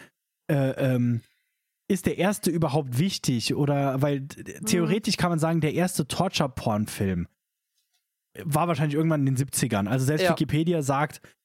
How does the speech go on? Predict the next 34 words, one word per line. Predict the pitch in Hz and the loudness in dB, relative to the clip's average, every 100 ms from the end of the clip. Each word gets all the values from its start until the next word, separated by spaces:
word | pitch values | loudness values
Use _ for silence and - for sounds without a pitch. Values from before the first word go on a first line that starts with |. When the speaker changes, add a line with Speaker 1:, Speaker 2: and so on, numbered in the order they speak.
| _ - | _ -6
Speaker 1:
die | 147 | 0
Torture-Porn-Reihe | 160 170 180 151 156 151 147 - 156 131 | 0 0 -2 -2 0 0 2 2 2 2
hat | 143 - | 0 -2
quasi | - 131 135 139 | -4 0 2 2
mit | 131 127 | 0 0
den | 123 | 0
Grindhouse-Filmen | 123 131 127 127 - 127 123 | 2 0 2 -2 0 0 2
angefangen. | 113 151 139 - 101 135 185 - _ _ _ _ _ _ _ - | 2 0 0 -2 2 2 0 -8 _ _ _ _ _ _ _ -2
Ähm, | 147 151 151 147 _ _ _ _ _ - | 0 2 0 -2 _ _ _ _ _ -2
aber, | 147 160 165 165 160 | 0 2 2 2 0
äh, | 151 143 | 2 2
wichtig | 147 - 165 | 2 2 2
ist | 170 - | 2 2
so | 160 | 0
ein | |
bisschen | 139 - 143 | 0 0 2
der | 131 | 2
namensgebende | 123 147 180 - - 110 104 101 | 2 2 2 0 0 0 2 -2
Film. | - 98 87 87 _ _ - _ - | -2 -2 -2 -4 _ _ -20 _ -2
Und | 143 | 0
da | 170 | 2
ist | 208 190 185 | 0 -2 0
Lust, | 233 - 165 | -2 -2 0
äh, | 170 | 0
ist | 175 160 | 0 0
interessant, | 190 180 - 190 220 | 0 0 2 0 2
wir | 156 | 2
sind | 139 202 | 2 2
jetzt | 196 - | 0 0
in | 156 | 0
einer | 156 | 0
Zeit, | - 160 185 196 | 0 2 2 2
ne, | 165 190 208 _ _ _ _ _ _ _ 165 | 2 2 -2 _ _ _ _ _ _ _ -2
ähm, | 165 165 165 | 0 2 0